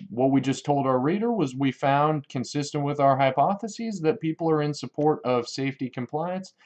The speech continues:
and also supportive of individual freedom here in America. Well, that's all I have for today. Make sure again to hit that like and subscribe, and if you have any questions, please let me know. I'm more than happy to answer them. Otherwise,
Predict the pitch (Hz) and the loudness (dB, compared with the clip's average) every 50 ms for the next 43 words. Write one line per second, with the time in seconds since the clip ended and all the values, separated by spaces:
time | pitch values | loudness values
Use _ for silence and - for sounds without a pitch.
0 | _ _ - 120 127 123 - 110 117 120 117 - 127 117 113 - 117 107 - - | _ _ -6 -4 -4 -2 2 2 2 2 2 0 -4 -4 -4 -6 -10 -12 -10 -6
1 | 107 110 110 110 107 107 101 - - 104 110 104 104 - - 107 104 101 104 98 | -6 -4 -4 -4 -6 -8 -10 -12 -10 -8 -8 -10 -10 -12 -12 -12 -10 -10 -10 -10
2 | 107 104 101 101 101 104 101 - - 110 107 107 101 104 104 101 - 104 101 101 | -10 -10 -8 -8 -10 -10 -10 -12 -14 -12 -10 -10 -10 -10 -10 -12 -12 -14 -14 -12
3 | 98 98 101 101 113 120 117 104 101 - - - _ _ _ _ _ _ _ _ | -12 -10 -10 -6 -6 -6 -6 -6 -10 -16 -20 -20 _ _ _ _ _ _ _ _
4 | _ _ _ _ _ _ - 147 160 180 185 185 196 185 175 170 165 160 165 165 | _ _ _ _ _ _ 0 2 4 4 4 4 4 6 6 6 6 6 4 2
5 | 160 160 - 160 143 143 143 143 156 202 240 240 175 135 135 143 139 - - 160 | 2 0 0 -2 0 0 2 2 2 0 0 -2 -2 -2 -2 -2 -2 -4 -2 0
6 | 156 147 147 143 131 151 151 156 147 139 135 147 143 - 147 135 123 113 127 131 | 2 2 2 2 2 0 0 2 2 2 0 0 0 2 2 2 4 4 2 2
7 | 135 - - 123 117 - 120 110 - - - 165 170 175 175 135 131 123 135 139 | 0 0 -2 -4 -6 -6 -8 -12 -12 -8 -2 2 4 4 4 4 2 0 -4 -4
8 | 139 - - 214 233 226 - 208 196 185 180 175 156 160 143 127 - - 127 127 | -6 -4 -4 -2 -2 -2 0 0 2 2 2 2 2 0 -2 -2 -2 0 2 2
9 | 127 127 - 127 120 110 - _ _ - 160 170 156 139 160 156 147 147 139 135 | 2 0 -2 -6 -6 -6 -8 _ _ -4 -2 -2 0 0 0 0 2 0 0 0
10 | 127 117 117 117 - - 107 113 113 113 117 117 117 117 113 117 110 110 117 113 | 0 0 0 0 -2 -2 -4 -4 -2 -2 0 0 0 0 -2 -4 -6 -6 -6 -6
11 | 113 110 - 113 107 107 - 117 123 127 123 - - 123 120 123 120 117 120 - | -6 -6 -6 -10 -10 -8 -6 -6 -6 -6 -6 -8 -10 -8 -4 -4 -4 -4 -6 -8
12 | _ - 123 127 127 139 131 127 127 127 127 127 123 - | _ -4 -2 -2 -2 -2 -2 2 2 4 4 4 2 -2